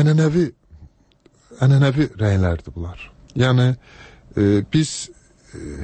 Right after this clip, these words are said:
iqtidar müxalifət münasibətlərində, e, arzu olunmayan, e, yeni, yeni konfliktlərlə üzləşdik. Bu, bu nədir? Yenə də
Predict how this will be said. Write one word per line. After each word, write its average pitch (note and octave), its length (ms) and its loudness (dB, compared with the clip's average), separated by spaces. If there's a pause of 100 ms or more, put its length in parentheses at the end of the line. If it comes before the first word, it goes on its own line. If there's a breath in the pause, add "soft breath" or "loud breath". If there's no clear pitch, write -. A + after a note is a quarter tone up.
(1120 loud breath)
iqtidar C#3 480 0
müxalifət A#2+ 560 -2
münasibətlərində, G#2 960 -2 (1700 loud breath)
e, - 80 2 (2000 loud breath)
arzu D#3 400 2
olunmayan, C#3 680 -2 (200)
e, G#2+ 60 -6 (360)
yeni, D#3 220 2
yeni C#3+ 340 0
konfliktlərlə A#2 800 -2 (420)
üzləşdik. - 800 -2
Bu, F3 220 2 (420)
bu D3+ 100 2
nədir? A#2 320 0 (600 soft breath)
Yenə E3+ 340 2
də G2 160 -6